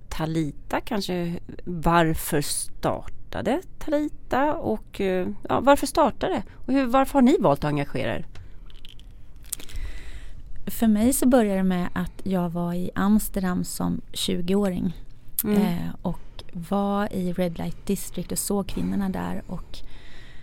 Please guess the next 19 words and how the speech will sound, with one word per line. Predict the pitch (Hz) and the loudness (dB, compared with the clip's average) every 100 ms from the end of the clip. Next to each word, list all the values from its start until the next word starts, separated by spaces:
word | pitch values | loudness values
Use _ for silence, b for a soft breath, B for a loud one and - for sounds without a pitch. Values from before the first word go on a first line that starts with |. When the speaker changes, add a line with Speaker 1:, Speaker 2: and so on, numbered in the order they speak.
| B B B - | B B B -2
Speaker 2:
förstod | 220 214 - 247 208 180 | 0 2 4 4 6 4
någonstans | 180 170 170 - 180 180 160 | 4 6 4 2 2 0 0
att | 165 | -2
det | - | 0
kan | 202 | 0
inte | 190 | 0
finnas | - 185 185 | -2 -2 0
någon | 190 185 180 | 2 2 0
kvinna | - 175 175 180 | -2 -2 0 -2
som | 180 | 0
vill | 180 | -2
stå | - - 190 175 175 - | -2 -2 0 -2 -4 2
naken | 180 165 160 - - 190 180 - - | 4 4 0 -6 -4 0 0 -2 -2
i, | 170 165 - - - | -2 -2 -4 -8 -4
eller | 175 165 | 0 2
mer | 165 160 | 2 2
eller | 165 | 2
mindre | 180 208 185 | 4 6 6
Speaker 1:
Mm. | 175 | 4